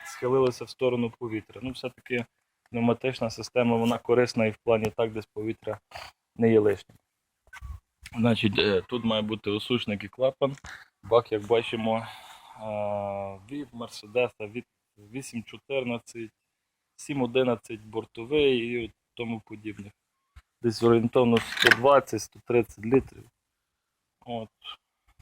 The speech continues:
Він же ж, е, і заборничок має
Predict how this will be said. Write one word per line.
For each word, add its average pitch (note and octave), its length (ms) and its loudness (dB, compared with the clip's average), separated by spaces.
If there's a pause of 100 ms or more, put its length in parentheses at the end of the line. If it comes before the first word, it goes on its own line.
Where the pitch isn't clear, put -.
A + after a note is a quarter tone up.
(840)
Він B2 120 2
же A#2 160 6
ж, - 120 -2 (640)
е, A2 240 0
і A#2 60 2
заборничок C#3 840 2
має C3 520 6